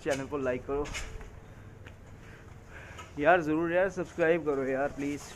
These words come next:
टू के मुझे जल्दी से जल्दी चाहिए। अगर आप टू के करोगे ना फिर हम cake कट करेंगे। Actually one point six के हो गए हैं guys।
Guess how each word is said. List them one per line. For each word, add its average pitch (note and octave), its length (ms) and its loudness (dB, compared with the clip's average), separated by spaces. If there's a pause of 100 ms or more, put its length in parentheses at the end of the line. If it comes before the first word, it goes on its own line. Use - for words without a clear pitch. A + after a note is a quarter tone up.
(120)
टू E3 100 0
के F3 180 0
मुझे D#3+ 260 -2
जल्दी C3+ 260 0
से C#3+ 140 -6
जल्दी B2 240 -2
चाहिए। A#2+ 260 -6
अगर C#3 220 4
आप D#3+ 240 10
टू D#3+ 100 2
के F3 160 4
करोगे D3+ 320 4
ना D#3+ 100 4 (180)
फिर E3 140 4
हम D#3+ 120 2
cake C#3+ 260 4
कट C#3+ 140 2 (440)
करेंगे। D3 400 6
Actually E3 280 2 (1200)
one C#3 220 4
point D#3 240 0
six - 260 -8
के F3+ 120 2
हो C3 140 2
गए B2+ 100 -2
हैं B2+ 140 -4
guys। B2+ 280 -2